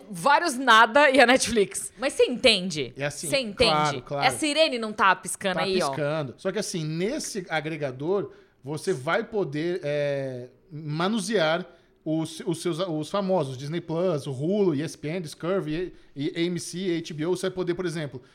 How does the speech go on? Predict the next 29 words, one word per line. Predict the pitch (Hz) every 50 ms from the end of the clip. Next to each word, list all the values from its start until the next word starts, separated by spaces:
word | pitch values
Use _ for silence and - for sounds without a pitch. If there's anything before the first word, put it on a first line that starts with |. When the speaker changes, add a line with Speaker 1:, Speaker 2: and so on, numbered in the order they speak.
| _ _
Speaker 2:
quero | _ - 160 156
me | 156 156
desinscrever | 143 143 160 147 - 170 170 156 170
desse, | 160 160 160 151 147 151 - 135
quero | 123 - 147 143 147
me | 147 147
assinar | 147 - - 160 160 165 165
esse. | 165 160 156 147 - - 123 - _ _ _
Então, | _ - 165 190 - -
vai, | 143 175 208
vai | 202 190 180 180
ser | 185 208
um | 202
agregadorzão | 185 196 202 190 196 185 185 185 170 165 147 160 170 208
que | 202 -
você | 208 220 - 247 226
pode | - - 190 202 214 202
adicionar | 208 - - 175 151 139 143
os | 170 - -
seus. | - 170 202 233 - -
Speaker 1:
Massa | - 208 330 359 208 170
Speaker 2:
Esse | 180 - - -
já | 180 185
Speaker 1:
isso. | 165
Speaker 2:
vai | 165 160 151
tá | - - 147 143 147
no, | 143 143 139 131
no | 131 143
pacotão, | - - 143 - 170 170 - 185 165 202 247